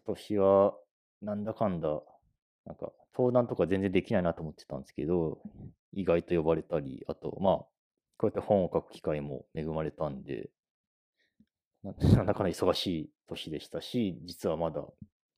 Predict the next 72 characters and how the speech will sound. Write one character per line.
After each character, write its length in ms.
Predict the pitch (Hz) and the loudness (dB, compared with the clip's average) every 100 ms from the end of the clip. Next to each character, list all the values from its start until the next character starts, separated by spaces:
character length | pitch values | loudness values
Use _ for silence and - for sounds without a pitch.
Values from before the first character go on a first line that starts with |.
| _ - | _ -2
登 160 | 101 98 | 2 4
壇 220 | 90 92 | 2 0
と 80 | 95 | -4
い 20 | |
う 40 | |
か、 180 | - 78 | -4 -6
あ 80 | 78 | -6
の、 140 | 80 82 | -8 0
前 180 | 95 | 2
で 80 | 87 | 2
喋 260 | - 85 92 | 0 -2 -2
る 100 | 80 | -4
機 100 | - | -8
会 140 | - | -4
は 80 | 95 | -2
全 160 | 95 82 | 0 -2
部 60 | |
終 60 | 73 | -4
わ 60 | - | -6
っ 60 | |
て 100 | - | -10
な 80 | 156 | -10
い 60 | 156 | -10
と 160 | - | -14
い 80 | - | -14
う 40 | - _ _ - - - _ | -16 _ _ -20 -20 -20 _
感 180 | - 80 | -12 -12
じ 140 | 73 | -10
な 80 | 69 | -12
の 120 | 60 | -12
で、 240 | 67 87 - _ | -8 -8 -8 _
ち 60 | _ | _
ょ 40 | |
っ 60 | - | -12
と 80 | |
ま 120 | 80 76 | -8 -8
だ、 160 | 60 - _ - - - - - - - | -10 -18 _ -20 -20 -18 -20 -20 -20 -14
年 120 | 90 87 82 | -8 -4 -6
末 140 | - 85 | -6 -10
モ 60 | |
ー 20 | |
ド 60 | 71 | -8
に 100 | 67 | -10
な 80 | 71 | -12
れ 80 | 71 | -12
ま 160 | 71 | -12
せ 160 | - 71 | -12 -14
ん。 80 | - _ - _ | -16 _ -20 _
は 160 | - 73 | -12 -12
い。 140 | - _ _ _ _ _ _ _ | -14 _ _ _ _ _ _ _
そ 200 | - 123 | -4 -2
う 40 | |
い 40 | 123 | 0
う 20 | |
感 180 | 123 117 | 0 0
じ 120 | 113 | 2
で、 280 | 110 107 - - | 4 2 0 -8
ま 140 | 95 | -8
あ、 60 | - | -4
十 140 | 87 | -2
二 120 | 90 | -2
月 180 | 90 - | -2 -4
に 60 | 80 | -10
な 80 | 78 | -10
っ 60 | |
ち 100 | - | -10
ゃ 20 | 71 | -10
い 40 | |
ま 80 | 64 | -12
す 80 | - | -12
け 120 | - | -12
ど、 200 | - | -12